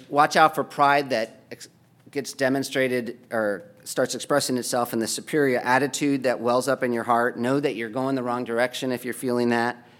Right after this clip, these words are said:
And then watch out for that pride that makes correction so personal. This is, this is, uh,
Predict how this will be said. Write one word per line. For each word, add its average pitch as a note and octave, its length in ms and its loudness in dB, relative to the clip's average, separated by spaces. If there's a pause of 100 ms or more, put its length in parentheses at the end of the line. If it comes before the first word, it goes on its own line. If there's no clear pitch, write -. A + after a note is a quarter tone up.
(460)
And C3 160 2
then D#3+ 320 4
watch E3+ 260 2
out F#3+ 180 2
for F3+ 100 0
that D#3+ 220 4
pride D#3+ 260 6
that B2+ 140 -2
makes C3+ 320 0
correction C#3 420 -2
so B2+ 180 -4
personal. B2 600 -6
This - 200 -14
is, B2+ 300 -12 (340)
this - 200 -10
is, B2 260 -6
uh, G2+ 380 -6